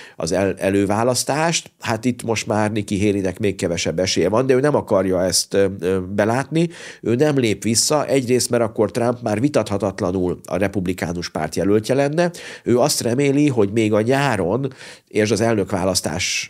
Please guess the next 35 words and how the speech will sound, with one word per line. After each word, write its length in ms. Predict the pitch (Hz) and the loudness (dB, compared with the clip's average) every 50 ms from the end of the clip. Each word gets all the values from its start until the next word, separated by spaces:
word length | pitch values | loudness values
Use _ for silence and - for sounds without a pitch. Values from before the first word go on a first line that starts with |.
| - _ | -12 _
előtt, 480 | - 87 90 113 101 95 - - - - | -2 2 4 4 4 2 0 -6 -10 -6
november 380 | 90 98 101 101 87 92 95 92 | -4 -2 0 0 0 0 0 0
ötödike 420 | 95 92 95 92 87 85 - - | 0 -2 -2 -2 -2 -2 -2 -2
előtt, 440 | - 87 113 147 175 196 190 190 - | 2 4 4 4 4 2 0 0 2
ö, 100 | 120 113 | 4 4
jogi 340 | 120 127 170 180 143 120 120 | 6 6 4 4 4 2 2
úton 360 | 120 135 127 - 131 110 104 | 4 4 2 2 2 0 2
megfosztják 640 | 113 117 110 110 - 110 98 - - 117 90 92 90 | 2 -2 -2 0 0 0 0 0 0 -2 -2 -2 -4
Trumpot 440 | - 110 110 110 95 95 101 90 101 | -2 0 0 0 0 -2 -2 -2 -2
attól 260 | 98 98 - 107 101 | -4 -2 -2 0 0
a 40 | 98 | 2
lehetőségtől, 720 | 101 101 101 92 95 95 90 87 - 98 85 82 98 87 | 0 0 -2 -2 -2 -4 -4 -2 -2 -4 -2 -2 -2 -2
hogy 120 | 87 95 | 0 0
induljon 340 | 104 107 104 95 92 92 82 | -2 -4 -2 -2 -2 -4 -4
a 60 | 73 | -6
választáson. 680 | 69 87 101 156 214 220 - - - 165 - - 170 156 - - - - - - | -6 -6 -4 -2 -2 -2 -2 -2 -2 -2 0 0 0 0 -2 -8 -14 -14 -16 -6
Erre 200 | - 110 120 131 | -2 0 2 2
Georgiában 640 | 123 113 151 156 143 113 98 117 95 101 101 107 98 | 2 2 2 2 2 2 0 0 0 0 0 -2 0
van 140 | 98 101 98 | 0 -2 0
a 40 | 98 | 0
legjobb 420 | 101 104 98 90 98 85 78 78 | 0 0 0 0 -2 -2 0 0
esély. 400 | 101 131 147 - - 175 185 196 190 185 - - | -2 0 0 0 2 2 2 2 2 -2 -8 -10
New 200 | 90 117 143 156 | -4 0 2 4
Yorkban 380 | 139 107 107 104 104 98 98 | 4 2 2 0 -2 -4 -4
két 300 | 90 - 127 113 101 95 | -2 0 2 2 2 0
per 340 | - - 110 101 98 95 90 62 | 0 0 2 2 2 0 -2 -4
zajlik 560 | 80 92 104 92 90 90 90 87 - - - 85 87 | -2 0 0 0 0 0 -2 -4 -6 -6 -6 -6 -6
Trump 340 | - - 95 95 87 80 - | -4 -2 -2 -2 -2 -2 -2
elnök 340 | 67 85 87 82 76 - | -2 0 0 -2 -2 -4
ellen, 400 | - 127 - 208 208 175 156 143 120 - - - - - | -2 -2 0 0 2 2 0 -2 -4 -10 -16 -18 -14 0
ott 240 | - - 123 120 123 | 0 0 0 2 0
ő 120 | 127 117 | 0 2
egy 220 | 85 113 101 90 - | 2 2 0 0 0
egyedüli 460 | - 107 101 98 85 85 90 85 85 | 0 0 2 2 0 0 0 -2 -2
vádlott. 640 | 76 76 67 73 - 64 - - - _ - - | -2 -2 -4 -6 -6 -8 -10 -10 -10 _ -20 -20